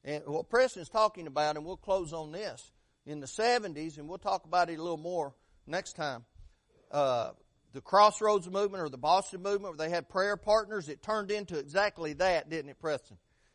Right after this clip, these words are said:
And, uh, that resulted in all kinds of problems.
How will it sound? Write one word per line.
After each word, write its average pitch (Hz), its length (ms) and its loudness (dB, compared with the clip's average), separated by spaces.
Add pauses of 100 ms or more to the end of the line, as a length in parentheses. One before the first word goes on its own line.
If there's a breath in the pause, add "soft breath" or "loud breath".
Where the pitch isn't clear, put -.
(280)
And, 139 380 -6
uh, 135 220 0 (320)
that 233 360 4
resulted 160 680 4
in 131 140 -12 (100)
all 196 640 6
kinds 185 640 -4
of 170 180 -2
problems. 175 920 6